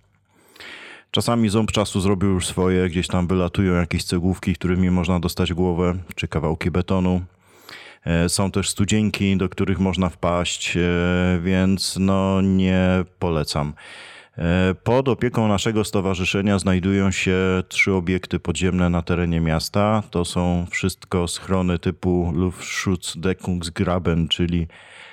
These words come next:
schrony niemieckie przeciwlotnicze typu L S D. Dwa w centrum miasta na Placu Akademickim. Ja je nazwałem schronami Sosa Boski i schronem Trager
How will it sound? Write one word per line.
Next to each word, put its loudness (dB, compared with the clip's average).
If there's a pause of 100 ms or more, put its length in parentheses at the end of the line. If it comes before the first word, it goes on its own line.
(140)
schrony 0
niemieckie 0
przeciwlotnicze -2
typu -2
L 2
S -2
D. 2 (580)
Dwa 2
w -4
centrum 0
miasta 2
na 2
Placu 0
Akademickim. 0 (640)
Ja 2
je 2
nazwałem 2
schronami 0
Sosa -2
Boski -2
i -2
schronem -2
Trager -2